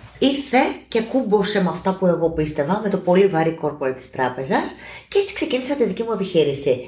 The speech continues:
η οποία είναι στρατηγικής επικοινωνίας σε μικρομεσαίες και πάνω επιχειρήσεις.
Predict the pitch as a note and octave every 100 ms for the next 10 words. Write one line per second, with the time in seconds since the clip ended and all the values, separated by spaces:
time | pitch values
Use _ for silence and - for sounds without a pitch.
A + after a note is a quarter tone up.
0 | - A#3 B3 B3+ A#3 G3 F3 - - -
1 | - A3 G#3+ G3+ F#3+ - A3 E3+ - -
2 | F#3 E3+ D3+ C3 D3+ B3 F4+ F#4+ - -
3 | - D#4+ C#4+ A3+ G#3+ G3 B3+ C4 - G3+
4 | G3+ G3 F#3 - D#3 C3+ - A#2